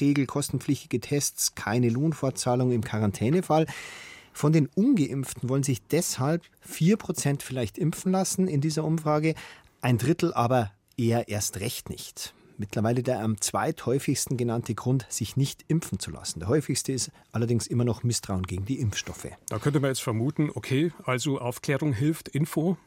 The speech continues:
Speaker 1: Auf jeden Fall weiter aufklären, aber bei manchen Bevölkerungsgruppen, sagen die Hamburger, bringen da die Wissenschaftler auch nichts mehr, weil sich zwar ein großer Teil gut in,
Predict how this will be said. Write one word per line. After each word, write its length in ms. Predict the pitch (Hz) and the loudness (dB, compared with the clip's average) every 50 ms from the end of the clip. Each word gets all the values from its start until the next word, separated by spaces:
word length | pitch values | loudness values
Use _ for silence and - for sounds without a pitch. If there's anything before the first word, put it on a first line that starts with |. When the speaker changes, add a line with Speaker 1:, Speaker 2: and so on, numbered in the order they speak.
| _ _ _ _ _ - | _ _ _ _ _ -4
Speaker 1:
Auf 160 | 127 120 - | -2 -2 2
jeden 260 | - 160 190 220 208 | 4 4 4 4 4
Fall 160 | - 151 131 123 | 4 4 2 4
weiter 300 | 127 135 - - 104 98 | 2 2 0 -2 -2 -2
aufklären, 400 | 127 170 - - - 185 190 180 | -2 -4 -4 -4 0 0 0 2
aber 320 | - 110 151 190 247 233 | 2 2 2 2 2 2
bei 100 | 202 165 | 2 2
manchen 380 | 143 135 160 185 190 - 196 175 | 2 2 0 0 -2 0 0 -2
Bevölkerungsgruppen, 920 | 156 - 131 147 175 - 175 170 190 185 - - - - 180 - 190 170 | 0 0 -2 -2 -2 0 0 0 2 0 0 -2 -4 -4 -2 0 0 2
sagen 300 | - 135 123 123 139 120 | 2 2 2 2 0 -2
die 100 | 104 90 | -2 -2
Hamburger, 640 | 104 113 139 160 156 160 160 170 165 175 190 185 - - - - - - - - - - | 0 0 0 2 2 2 2 2 4 4 4 2 2 -2 -10 -14 -14 -16 -18 -12 -6 0
bringen 480 | 120 120 143 175 202 208 196 190 180 - | 2 4 6 6 6 8 6 6 4 4
da 200 | - 131 135 147 | 2 0 0 2
die 180 | 139 143 127 139 | 2 0 2 2
Wissenschaftler 640 | 185 - - 185 170 - 160 156 - - - - - - | 0 0 0 -2 0 0 0 -2 -2 -4 -8 -6 -4 -2
auch 260 | 233 226 - - - | -2 -2 -2 0 0
nichts 400 | 117 107 - - - - - 104 | 0 0 0 -2 -6 -6 -4 -2
mehr, 240 | 95 98 110 123 123 | -2 0 0 0 0
weil 160 | 131 135 131 | 0 0 0
sich 140 | 151 - - | -2 -2 -2
zwar 180 | - - 123 | -2 0 0
ein 100 | 117 113 | 0 0
großer 320 | 101 - 147 208 226 233 196 | 0 2 0 2 2 2 0
Teil 220 | - 151 147 143 | 2 0 0 0
gut 220 | 123 143 147 - | 0 -4 -4 -4
in, 180 | 214 160 139 | -2 -2 -2